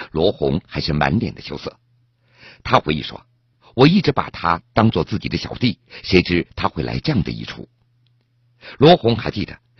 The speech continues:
当初嫁到孙家的时候，堂弟孙万龙还在上小学，可以说是看着这个堂弟长大的，所以压根儿就没想到过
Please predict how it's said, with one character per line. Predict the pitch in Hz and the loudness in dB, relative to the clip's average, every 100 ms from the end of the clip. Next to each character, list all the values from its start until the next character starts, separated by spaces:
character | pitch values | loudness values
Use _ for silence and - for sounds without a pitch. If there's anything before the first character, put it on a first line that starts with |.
| - | -6
当 | - 143 | 4 4
初 | - 113 | 4 -2
嫁 | 113 95 | 0 2
到 | 87 | 0
孙 | 80 113 104 | 0 0 2
家 | 82 | 0
的 | 76 | -4
时 | - | -8
候， | 60 67 - - - | -6 -6 -6 -12 -12
堂 | - 101 123 | 0 2 2
弟 | 151 98 | 2 -2
孙 | - 143 | 0 0
万 | 120 | 0
龙 | 71 62 104 - | -2 -2 -2 -4
还 | - 85 | -2 0
在 | 82 | 0
上 | 80 76 | -4 -6
小 | - | -6
学， | - 65 - _ - - | -8 -10 -10 _ -18 0
可 | 202 | 4
以 | 180 | 4
说 | - 113 - | 4 0 -2
是 | - 127 | -2 -2
看 | - 180 | 0 -2
着 | 92 | -2
这 | - | -4
个 | - | -6
堂 | - 65 69 | -6 -2 0
弟 | 120 113 | 0 -2
长 | - - | -6 -4
大 | 110 92 | -4 -4
的， | - - - | -8 -20 -6
所 | - 214 | 4 6
以 | 135 - - | 4 0 0
压 | 160 143 | 4 4
根 | 151 127 | 4 2
儿 | |
就 | 127 151 | 4 2
没 | 110 | 2
想 | 143 - | -2 -6
到 | 101 98 | -2 0
过 | - - | 2 0